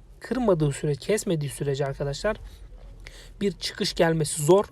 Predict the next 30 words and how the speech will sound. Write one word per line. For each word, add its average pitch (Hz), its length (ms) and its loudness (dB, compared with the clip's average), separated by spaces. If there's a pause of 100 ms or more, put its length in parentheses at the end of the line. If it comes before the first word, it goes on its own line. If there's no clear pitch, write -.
(140)
O 226 120 2
yüzden 165 340 2
bu 214 80 -4
şartların 165 460 0
mutlaka 190 440 0
yerine 170 340 4
getirilmesi 160 600 0
gerekiyor. 185 420 2 (340)
Sizin 214 200 -6
takip 170 320 2
etmeniz 151 340 -2
gereken 160 380 2
göstergeler 147 760 0
de 196 140 -2 (400)
bunlar. 127 400 -4 (1500)
Şimdi 220 240 -8
İhlas 202 400 0
Holding'e 160 500 4
bakalım 135 360 -2
arkadaşlar 135 560 -6
durumuna. 143 360 -2
Gene 160 240 -2
King 156 260 -2
Kong'la 156 360 0
bakalım. 156 360 -2 (520)
King 220 240 -2
Kong 170 200 4
şuradaki 180 480 2
düşüşte 165 500 -2
bize 156 260 0